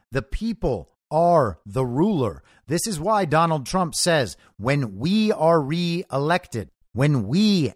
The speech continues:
enter the White House, when we are president again, the people are the sovereign." The government does not sit on some higher level than the people.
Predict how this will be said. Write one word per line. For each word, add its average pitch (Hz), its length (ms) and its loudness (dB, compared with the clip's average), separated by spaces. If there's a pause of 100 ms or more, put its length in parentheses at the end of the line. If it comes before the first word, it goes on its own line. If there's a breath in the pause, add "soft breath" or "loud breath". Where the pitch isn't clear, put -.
enter 175 300 2
the 156 120 2
White 165 240 2
House, 120 280 0 (180 soft breath)
when 139 240 -2
we 214 280 2
are 175 200 2
president 175 580 0
again, 107 420 -4 (340)
the 147 140 2
people 214 720 -2 (160)
are 180 500 2
the 143 120 -2
sovereign." 120 640 2 (180)
The 131 120 -4
government 156 840 0 (280)
does 175 380 0
not 208 440 0
sit - 500 -2 (100)
on 170 260 2
some 180 320 2
higher 196 540 2
level 156 580 2 (240 soft breath)
than 156 380 0
the 156 100 -2
people. 160 500 -8